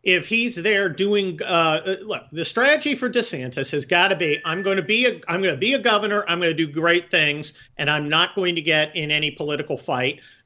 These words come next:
Uh, people may fire at me, but I'm going to, uh, uh, my, my answer is going to be my actions." And I think that's a solid strategy. That would be the one I recommended if I was one of his advisors.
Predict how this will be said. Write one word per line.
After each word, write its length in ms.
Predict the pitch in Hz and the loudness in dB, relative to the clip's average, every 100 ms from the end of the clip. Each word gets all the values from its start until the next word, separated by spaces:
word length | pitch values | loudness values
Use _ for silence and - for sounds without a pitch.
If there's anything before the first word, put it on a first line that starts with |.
| - | 0
Uh, 200 | 147 143 | 2 2
people 280 | 185 185 190 | 2 0 0
may 160 | 175 | 0
fire 440 | 160 - 202 202 160 | 0 2 2 4 2
at 260 | 143 147 | 2 0
me, 140 | 165 175 | -2 -6
but 240 | 156 143 | -2 -2
I'm 180 | 143 165 | 0 -2
going 240 | 165 165 165 | -2 -2 0
to, 300 | 160 156 156 | 0 0 2
uh, 40 | |
uh, 640 | 151 147 147 - 160 139 - - | 2 2 0 0 -2 -2 -8 -20
my, 260 | 165 151 160 | -6 0 0
my 200 | 156 175 | 2 2
answer 480 | 170 175 190 185 156 | 4 2 0 -2 -2
is 80 | 143 | -2
going 220 | - 147 | -2 -4
to 60 | 139 | -4
be 120 | 143 | -4
my 220 | 139 135 | -2 -2
actions." 680 | 131 127 123 - - - - _ _ _ _ _ | 0 0 -4 -14 -16 -18 -20 _ _ _ _ _
And 80 | 170 | 0
I 100 | 180 | 2
think 100 | 185 208 | 2 2
that's 200 | 196 - | 0 -2
a 60 | |
solid 640 | - - - 247 247 190 185 | -8 -10 -4 -2 0 0 -2
strategy. 580 | - 208 190 135 - - _ _ | -2 2 2 0 -8 -16 _ _
That 140 | 160 180 | 0 2
would 160 | 165 | 2
be 140 | 185 202 | 2 2
the 80 | |
one 240 | 185 175 202 | 2 2 2
I 100 | 190 | 2
recommended 760 | 175 175 190 170 175 151 160 - - - | 4 2 2 0 0 0 -2 -6 -20 -8
if 180 | 156 147 | -6 -2
I 160 | 165 165 | 2 2
was 200 | 170 175 | 2 -2
one 140 | 180 | -2
of 100 | 156 | -2
his 160 | 151 147 | -4 -2
advisors. 760 | 147 165 147 131 113 - - | -2 0 0 0 -4 -14 -20